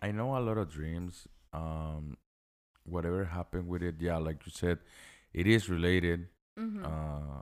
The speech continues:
Speaker 1: with whatever, uh, afterlife or past lives, stuff like that. Yeah, it can happen. But I know, for example, um, if, uh, you have a lot of stress during your week,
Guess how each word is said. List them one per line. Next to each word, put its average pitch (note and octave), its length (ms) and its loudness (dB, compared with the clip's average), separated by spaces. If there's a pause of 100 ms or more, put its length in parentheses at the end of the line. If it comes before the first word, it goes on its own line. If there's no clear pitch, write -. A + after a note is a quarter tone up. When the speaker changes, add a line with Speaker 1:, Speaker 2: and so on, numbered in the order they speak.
(160)
Speaker 1:
with D#2 240 -6
whatever, D#2+ 560 -2 (160)
uh, C#2+ 360 -8 (920)
afterlife D2 800 -4 (440)
or D2 320 -6 (260)
past D#2 320 0
lives, D#2 460 -2 (480)
stuff - 320 -6
like C2 160 -4
that. A#1 160 -4 (200)
Yeah, E2 140 0 (100)
it D#2 140 -6
can F2+ 120 -4
happen. E2 280 -6 (180)
But E2 560 0
I F2+ 140 2
know, B2+ 200 4
for C3+ 160 2
example, E2 500 0 (540)
um, D#2 500 -4 (500)
if, E2+ 420 -2
uh, D#2 320 2
you E2+ 80 -2
have F#2+ 160 4
a F#2 60 6
lot F2 120 4
of E2 100 0
stress D#2 420 -2
during D#2+ 300 -4
your D2+ 120 -6
week, D2 320 -6